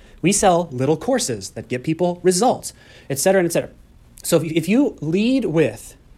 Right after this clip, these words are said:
as the guiding star of your business, in the help business, thinking about, "How can I help people?"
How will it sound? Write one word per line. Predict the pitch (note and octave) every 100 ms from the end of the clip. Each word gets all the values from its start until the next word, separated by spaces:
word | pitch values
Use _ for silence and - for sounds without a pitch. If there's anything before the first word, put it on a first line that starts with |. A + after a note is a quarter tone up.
| -
as | C#3+ C#3
the | C#3
guiding | D3 D#3+ F3+
star | F3+ D#3+ D#3
of |
your | D3
business, | D3 D3 A#2+
in | A#2
the | -
help | E3 G3+ -
business, | G3+ A#3 B2 - - - _ - _ - - - - - _
thinking | - - A3 G#3 F3
about, | C#3+ C3+ C3 - - -
"How | - D#3+ E3+
can | F3 E3
I | D3+
help | C3+ D3 C3+ -
people?" | - D#3+ A#2 A#2